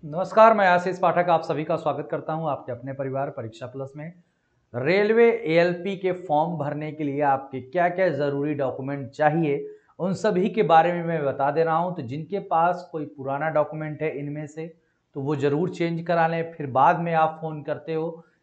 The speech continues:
कि "सर, मैंने तो ये स्टेट का लगा दिया, मैंने ये गलती कर दी, इतने साल पुराना मेरा कास्ट सर्टिफिकेट था, मैंने वही लगा दिया।"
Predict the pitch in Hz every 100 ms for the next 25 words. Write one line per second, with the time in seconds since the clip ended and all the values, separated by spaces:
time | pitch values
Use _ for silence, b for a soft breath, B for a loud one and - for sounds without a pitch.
0 | - 147 196 196 180 160 160 170 175 156
1 | 151 147 - - 156 - 160 160 156 151
2 | 156 151 147 b b b - 160 185 185
3 | 143 160 180 185 180 185 185 180 170 180
4 | 175 180 190 214 208 165 165 175 160 151
5 | 170 180 175 170 170 160 160 165 165 175
6 | 165 175 170 156 151 135 131 170 170 165
7 | 160 151 147